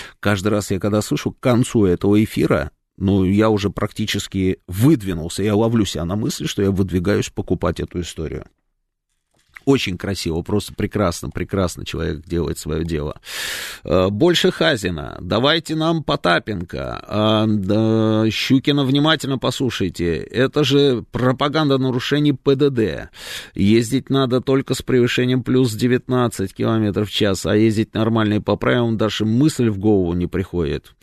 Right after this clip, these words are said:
Щукин призывает, да, нарушать П Д Д, да? Мгм.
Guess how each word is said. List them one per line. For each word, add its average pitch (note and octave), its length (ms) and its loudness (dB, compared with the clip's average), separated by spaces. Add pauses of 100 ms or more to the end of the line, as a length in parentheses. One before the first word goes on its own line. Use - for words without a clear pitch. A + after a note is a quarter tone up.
(280)
Щукин - 360 2
призывает, F#2+ 500 2
да, G2 140 0
нарушать F#2+ 400 -2
П E2 100 -6
Д D#2+ 140 -2
Д, D2+ 160 -2
да? A2 300 -2 (180)
Мгм. F#2 540 0